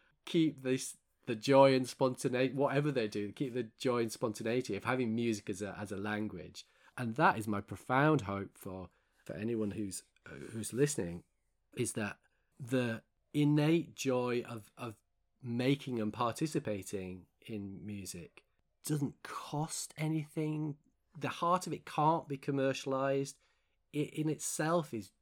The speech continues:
ju-, it's almost the purest expression of sort of joy and connection that, that you can ever have. And it's sort of so easy. I mean, w-, I, I don't know what, what your experience of this has been, but for, for many people, they would play as a child or play as a teenager or maybe even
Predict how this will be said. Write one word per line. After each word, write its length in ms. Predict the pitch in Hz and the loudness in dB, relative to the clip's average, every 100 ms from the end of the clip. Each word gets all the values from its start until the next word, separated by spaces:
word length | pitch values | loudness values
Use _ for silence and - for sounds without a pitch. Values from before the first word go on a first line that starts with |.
| _ | _
ju-, 200 | - 139 - | -6 -6 -4
it's 140 | 147 | -2
almost 340 | 180 202 151 | 0 0 -4
the 100 | - 120 _ | -6 -8 _
purest 460 | - 143 143 143 - | -6 0 2 2 0
expression 540 | 127 - - 113 - | -8 -6 -8 -8 -8
of 80 | 107 | -10
sort 160 | - 107 | -10 -14
of 100 | 107 | -8
joy 400 | 113 127 131 120 | 0 4 4 4
and 140 | 107 | -2
connection 600 | - 131 139 - 98 92 | -2 -2 -2 -4 -12 -10
that, 140 | 101 - - | -12 -14 -12
that 160 | 117 | -10
you 100 | 113 | -10
can 160 | 110 110 | -8 -6
ever 260 | 113 107 101 | -4 -4 -4
have. 340 | 110 196 - - _ _ _ _ _ _ - | -6 -8 -12 -18 _ _ _ _ _ _ -2
And 160 | 131 | 0
it's 180 | 131 - | 0 -2
sort 400 | - 170 170 170 | -2 2 2 2
of 200 | 151 143 - _ _ _ - | 0 0 -2 _ _ _ -8
so 480 | - - 208 190 | -4 -2 2 4
easy. 480 | 156 156 156 120 107 | 4 4 2 2 0
I 40 | 110 | 0
mean, 220 | 120 117 | -2 -4
w-, 220 | 117 113 _ 87 78 - 131 | -8 -12 _ -20 -16 -14 -12
I, 40 | |
I 20 | |
don't 140 | 127 123 | -8 -6
know 60 | 113 | -6
what, 140 | 107 - - | -10 -12 -12
what 160 | 110 | -10
your 340 | 107 123 117 110 - _ _ - | -6 -2 -2 -4 -14 _ _ -10
experience 500 | 117 - 143 127 117 | -10 0 2 2 -2
of 80 | 113 | -6
this 220 | 110 - - - - | -6 -8 -14 -18 -12
has 140 | 127 117 | -6 -4
been, 400 | - 156 170 135 | 4 6 8 6
but 240 | 120 113 | 2 -2
for, 160 | - 139 - | -6 -8 -4
for 100 | 131 | -2
many 320 | 127 143 151 | 2 4 4
people, 340 | 147 123 113 110 | 2 -4 -2 -2
they 120 | 110 | 0
would 220 | 113 107 | -2 -4
play 240 | - 117 | -4 -2
as 100 | 113 | -2
a 60 | 117 | -4
child 480 | - 98 104 104 101 | -4 -4 -2 -4 -6
or 100 | 95 | -10
play 200 | - 113 | -6 -4
as 100 | 120 | -4
a 60 | |
teenager 640 | 131 127 110 107 107 101 101 | -4 -4 -2 -4 -4 -6 -8
or 120 | 101 | -6
maybe 240 | 131 151 | -4 -4
even 180 | 156 107 | -4 -6